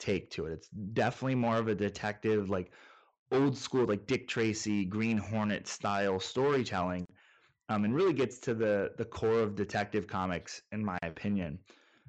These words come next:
Um, but she famously is, um, where Cassandra Cain is an Asian character, again, with the diversity. She's a Hispanic character, um, and is also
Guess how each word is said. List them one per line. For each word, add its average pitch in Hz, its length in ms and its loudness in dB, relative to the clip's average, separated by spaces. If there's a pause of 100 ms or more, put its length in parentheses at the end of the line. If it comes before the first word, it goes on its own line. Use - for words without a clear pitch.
(240)
Um, 101 420 0 (920)
but 117 260 2
she 214 320 0
famously 120 680 0
is, 107 480 2 (500)
um, 104 280 -2
where 113 400 2
Cassandra 120 440 -4
Cain 113 300 -2
is 104 160 -2
an 107 80 -2
Asian 143 280 2
character, 135 360 0
again, 113 220 0
with 107 100 -4
the 107 60 0
diversity. 113 500 0
She's 117 260 -6
a 123 60 -4
Hispanic 131 580 -4
character, 135 560 -2 (320)
um, 104 320 0
and 113 120 -2
is 107 160 -2
also 131 600 2